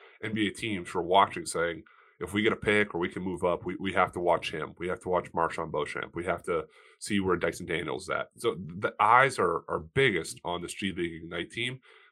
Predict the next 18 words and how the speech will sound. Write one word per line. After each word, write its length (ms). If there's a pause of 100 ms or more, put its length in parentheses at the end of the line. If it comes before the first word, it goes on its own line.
but, 300
eh, 100 (180)
I've 240
always 300
seen 360
him 240
off 240
the 80
ball. 520 (300)
But 100
if 60
you're 100
an 80
off 220
the 60
ball 280
guy 300
at, 160